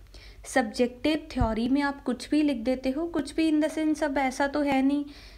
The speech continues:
that in the economics you will talk about the physics or chemistry।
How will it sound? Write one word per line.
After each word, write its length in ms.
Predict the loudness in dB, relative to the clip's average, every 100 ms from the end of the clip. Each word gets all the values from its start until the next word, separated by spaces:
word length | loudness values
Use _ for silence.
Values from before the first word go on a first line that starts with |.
| -4
that 220 | 0 4
in 180 | 6 6
the 80 | 6 4
economics 560 | 0 0 0 -2 -4
you 100 | -2
will 140 | -2 2
talk 200 | 0 0
about 340 | 0 2 2 0
the 100 | -2
physics 420 | -2 -2 -2 -2 -2
or 100 | -2 -2
chemistry। 460 | -4 -6 -6 -6